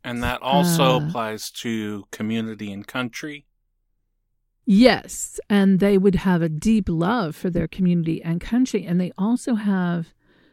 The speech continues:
Speaker 2: Uranus there. Uranus conjunct Venus by sign, not by degree, but by sign. And, um, Uranus is, like, futuristic, um, humanitarian,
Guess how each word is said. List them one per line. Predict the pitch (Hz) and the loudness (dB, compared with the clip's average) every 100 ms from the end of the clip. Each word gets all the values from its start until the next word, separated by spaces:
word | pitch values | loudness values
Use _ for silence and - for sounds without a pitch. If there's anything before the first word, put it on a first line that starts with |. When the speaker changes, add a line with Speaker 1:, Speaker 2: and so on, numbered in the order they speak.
| _ _ _ | _ _ _
Speaker 2:
Uranus | 160 165 233 294 247 185 - | 0 4 4 4 2 0 -6
there. | - - - - - _ - | -12 -12 -12 -14 -14 _ -4
Uranus | 180 190 185 180 190 - | -2 2 2 0 -2 -8
conjunct | - - 185 180 196 185 175 180 _ _ - - - _ | -4 0 2 2 -2 -2 -2 -6 _ _ -16 -16 -18 _
Venus | 180 190 190 180 - | 0 2 2 0 -4
by | 165 160 | -8 -6
sign, | 160 - - 233 220 160 147 160 196 - - | -6 -6 -2 0 0 -2 -6 -4 -4 -6 -4
not | 180 | -4
by | 185 170 | -4 -8
degree, | 165 175 208 269 190 | -8 -8 -4 -2 -2
but | 170 - | -6 -8
by | 151 | -8
sign. | 170 - 262 311 190 185 202 - _ _ - - _ _ | -8 -6 -4 -2 -4 -4 -6 -10 _ _ -20 -20 _ _
And, | 214 208 202 196 - | 2 4 4 0 2
um, | 185 185 175 165 151 180 - _ _ _ _ _ _ _ - | 2 4 4 2 0 -4 -8 _ _ _ _ _ _ _ 2
Uranus | 190 202 214 220 208 | 4 6 4 2 0
is, | - 196 | -4 -6
like, | - - | -8 -12
futuristic, | - - 202 196 - 170 196 - - - - _ _ - - - _ | -16 -6 -6 -4 -6 -4 -4 -8 -10 -10 -10 _ _ -16 -16 -16 _
um, | 190 185 175 170 165 185 | -2 0 0 -2 -4 -8
humanitarian, | - 202 190 190 180 170 - - 208 214 208 190 170 202 240 202 | -4 2 2 4 0 -2 -8 -4 -2 0 0 0 -2 -6 -10 -10